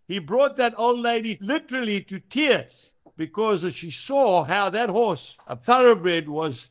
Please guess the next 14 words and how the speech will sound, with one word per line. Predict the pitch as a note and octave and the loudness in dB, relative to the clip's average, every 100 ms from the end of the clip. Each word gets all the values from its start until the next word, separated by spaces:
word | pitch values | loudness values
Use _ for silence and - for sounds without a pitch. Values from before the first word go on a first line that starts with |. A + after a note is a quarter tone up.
| _ | _
tamed, | - B3+ A#3 F3+ F#3+ B3 A#2+ | 0 2 2 0 -2 -10 -10
gentled | - G#3 A#3+ - F#3+ F#3+ G#3 _ - | 0 2 2 -2 0 0 -2 _ -10
into | G3 G#3 F3 | -8 -6 -6
meekness | E3 G3 B3 A3 G3 E3+ - - - | -2 -2 -2 -2 -4 -4 -10 -18 -10
in | F3+ | -4
an | E3 E3 | -2 -2
hour | F3+ F3+ E3 C3 - | 0 2 2 0 -6
and | D#3 C#3 | -10 -4
had | E3+ | -2
a | E3+ | -2
jockey | B2 F3 G#3 F3+ F3+ | -4 -2 -2 -2 -4
on | D#3+ | -4
its | D3+ A2 | -6 -10
back. | G#2 D3+ C3+ _ | -2 -2 -2 _